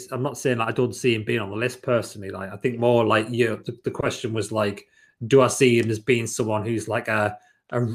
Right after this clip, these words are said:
someone who redefined that role on the pitch, like, where we just, you just mentioned Dani Alves there. Like, I kind of,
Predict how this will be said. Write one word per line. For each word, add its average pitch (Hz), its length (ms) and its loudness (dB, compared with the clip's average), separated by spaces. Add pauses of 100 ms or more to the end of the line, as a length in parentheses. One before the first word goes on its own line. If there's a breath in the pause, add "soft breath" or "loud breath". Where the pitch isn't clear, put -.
someone 123 300 2
who 113 120 4
redefined 117 720 2
that 107 180 0
role 123 260 6
on 101 60 -4
the 101 60 -6
pitch, - 380 2
like, 104 280 -2
where 117 140 0
we 110 120 0
just, 113 200 -2 (180)
you 117 80 -8
just 117 200 0
mentioned 117 300 0
Dani 113 160 0
Alves 117 460 2
there. 113 200 0
Like, 101 140 -6
I 107 80 -2
kind 113 240 -2
of, 98 180 -6